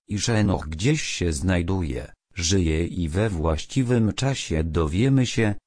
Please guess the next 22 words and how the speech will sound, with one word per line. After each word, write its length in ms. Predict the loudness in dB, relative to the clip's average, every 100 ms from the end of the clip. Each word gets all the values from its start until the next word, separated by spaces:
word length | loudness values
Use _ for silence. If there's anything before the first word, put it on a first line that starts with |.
| -10
dlaczego 640 | -2 0 0 0 0 2 0
w 120 | 0
tej 260 | 0 0
sprawie 680 | -2 -4 -2 0 0 0 2
Enoch 360 | 0 0 -2 -6
stanowił 760 | -2 2 2 2 0 0 0
wyjątek. 920 | 2 2 2 0 -2 -4 -8 -8 -18 _ _ _ -6
Teraz 480 | -2 2 2 0 -2
pytanie, 760 | -4 0 -2 -2 -4 -6 -10 -16 _
czy 200 | -2 0
stanowi 640 | 0 0 0 2 2 0 -2
on 220 | 0 0
typ? 260 | -2 -6 -10 _ _ _ -8
Być 420 | 0 0 0 -2
może. 520 | -2 -2 -2 -6 -8 -14 _ _ _ 0
Nie 280 | 4 4
mamy 400 | 4 2 2 2
powiedziane, 800 | 2 2 0 0 0 0 -2 -4 -10 _ -6
że 200 | -2 0
on 220 | 2 2
jest 420 | 2 0 -4 -10
typem, 520 | -4 0 2 4 2